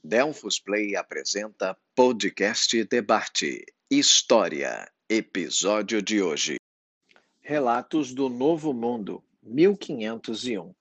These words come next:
Vespúcio é o primeiro a relatar o que existe pra lá do Atlântico. A paixão que Américo Vespúcio tinha pela geografia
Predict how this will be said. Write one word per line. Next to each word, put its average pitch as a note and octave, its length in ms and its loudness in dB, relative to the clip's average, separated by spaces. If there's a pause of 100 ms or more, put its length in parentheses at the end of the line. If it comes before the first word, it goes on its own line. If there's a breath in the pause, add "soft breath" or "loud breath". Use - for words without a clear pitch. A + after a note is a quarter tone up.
(1200)
Vespúcio D3+ 920 4
é B2 140 0
o C3+ 80 2
primeiro A#2+ 480 2
a A2 80 0
relatar C3 560 -2
o A#2 60 -4
que C#3 160 -2
existe G#2+ 540 -4 (140)
pra B2 160 -4
lá F2 240 -2
do F2+ 180 -10
Atlântico. - 760 -14 (640 soft breath)
A F#3+ 100 4
paixão A#3+ 420 2
que E3+ 140 -4
Américo A#2 480 -4
Vespúcio G#2 720 -4
tinha A#2 320 -8
pela G2+ 300 -2
geografia A2 800 -2